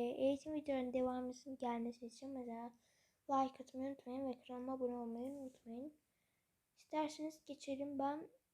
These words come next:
e, bir akülatör videosu çektim. Evet, şimdi onu, e, hazırlamak istiyorum. Mesela bir küçük resim. Ben, ben böyle akülatörü yendim diye başlık,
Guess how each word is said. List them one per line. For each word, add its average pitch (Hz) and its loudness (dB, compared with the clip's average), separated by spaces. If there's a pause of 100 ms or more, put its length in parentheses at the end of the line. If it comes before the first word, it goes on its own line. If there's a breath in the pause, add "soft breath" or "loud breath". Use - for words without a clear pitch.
(200)
e, 240 0
bir 294 -8
akülatör 302 -4 (100)
videosu 240 -6 (380)
çektim. 285 -4 (1700)
Evet, 247 2
şimdi 311 -6
onu, 339 -2 (360)
e, 247 -2 (240)
hazırlamak 285 -6
istiyorum. 247 -6
Mesela 233 -2
bir 247 0 (420)
küçük - -12
resim. 269 -6 (840 loud breath)
Ben, 302 6 (220)
ben 294 4
böyle 311 8
akülatörü 294 -2
yendim 269 4
diye 285 0
başlık, 262 -8